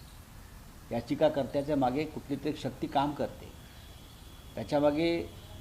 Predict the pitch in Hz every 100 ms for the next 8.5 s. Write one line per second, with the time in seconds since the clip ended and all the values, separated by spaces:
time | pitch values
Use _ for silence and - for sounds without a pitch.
0 | - - - - - - - - 170 233
1 | 220 - - - - - - 151 196 180
2 | 147 156 147 147 - - - - - -
3 | - - - - - - - - - -
4 | 156 180 160 190 208 - - - - -
5 | - - 165 190 156 139 160 147 156 123
6 | 123 175 190 - - - 127 156 151 143
7 | 135 131 143 - 123 135 139 123 110 139
8 | 135 127 117 151